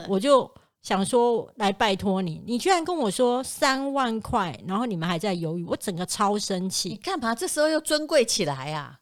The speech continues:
Speaker 1: 对。
Speaker 2: 谈生意的时候哈，你要忘了你自己是那个撰稿人。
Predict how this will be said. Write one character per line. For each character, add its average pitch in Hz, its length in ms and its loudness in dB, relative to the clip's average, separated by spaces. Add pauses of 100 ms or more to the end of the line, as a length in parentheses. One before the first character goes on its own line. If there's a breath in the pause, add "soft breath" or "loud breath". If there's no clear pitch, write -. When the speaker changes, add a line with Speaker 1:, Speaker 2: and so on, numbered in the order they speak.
(120 loud breath)
Speaker 1:
对。 - 80 -20 (380 loud breath)
Speaker 2:
谈 214 240 4
生 294 140 6
意 311 120 -2
的 233 140 2
时 180 220 -4
候 190 240 0
哈， 165 160 -2
你 151 80 -4
要 190 100 -4
忘 220 220 4
了 180 80 -2
你 139 100 -4
自 220 140 -4
己 175 100 0
是 190 160 -2
那 185 140 0
个 170 100 2
撰 170 260 4
稿 - 200 -2
人。 - 320 -10